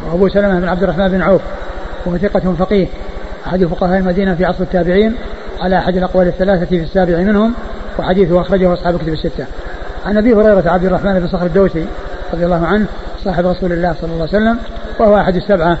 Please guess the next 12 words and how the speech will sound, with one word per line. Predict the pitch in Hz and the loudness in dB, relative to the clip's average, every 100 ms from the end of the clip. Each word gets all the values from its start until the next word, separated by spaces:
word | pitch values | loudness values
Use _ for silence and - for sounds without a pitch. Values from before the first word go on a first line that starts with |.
| - - - - | -4 -10 -10 -6
المعروفين | 202 190 175 165 190 180 | -2 0 2 2 2 2
بكثرة | 170 202 180 165 | 0 0 0 -2
الحديث | 151 156 175 - - - - - | 0 2 2 0 -8 -10 -10 -4
عن | 185 | -2
النبي | 185 175 | 0 0
صلى | 175 165 | -2 -2
الله | 170 165 | -2 0
عليه | 165 160 | 0 2
وسلم، | 190 220 240 254 - - - | 2 2 0 -2 -8 -10 -4
بل | 226 214 | 0 2
هو | 202 | 2
أكثرهم | 190 214 202 185 190 | 2 2 2 2 0